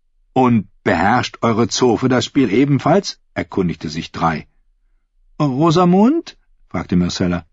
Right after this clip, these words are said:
"Nein, ich habe versucht, es ihr beizubringen, aber sie sagt, die Regeln sind zu schwer." "Ist sie auch eine Lannister?",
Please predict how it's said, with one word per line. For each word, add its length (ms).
"Nein, 600
ich 180
habe 220
versucht, 380
es 120
ihr 120
beizubringen, 640
aber 200
sie 140
sagt, 380
die 80
Regeln 380
sind 200
zu 120
schwer." 520
"Ist 340
sie 240
auch 240
eine 280
Lannister?", 680